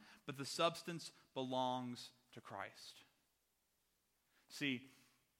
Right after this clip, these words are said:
we look at the ceremonial law, the idea that there are sacrifices to be made, that there are ritual purifications to be done whenever you become unclean for whatever reason.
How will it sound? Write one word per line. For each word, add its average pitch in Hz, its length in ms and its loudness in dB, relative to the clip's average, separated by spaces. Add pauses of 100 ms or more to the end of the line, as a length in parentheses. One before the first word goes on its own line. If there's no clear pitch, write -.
(120)
we 131 80 0
look 170 180 2
at 165 60 0
the 143 60 -2
ceremonial 127 760 2 (280)
law, 107 360 0 (220)
the 131 80 2
idea 127 240 2
that 123 100 -2
there 135 120 2
are 117 40 0
sacrifices 117 800 0
to - 100 -20
be 113 80 -8
made, 107 360 -8 (640)
that 117 80 -6
there 151 120 6
are 131 40 4
ritual 135 400 -2
purifications 139 760 -2
to 123 80 -12
be 123 100 0
done 123 420 -2 (220)
whenever 139 240 0
you 151 100 -2
become 139 240 -4
unclean 139 500 -2
for 127 120 -4
whatever 120 320 0
reason. 113 480 -4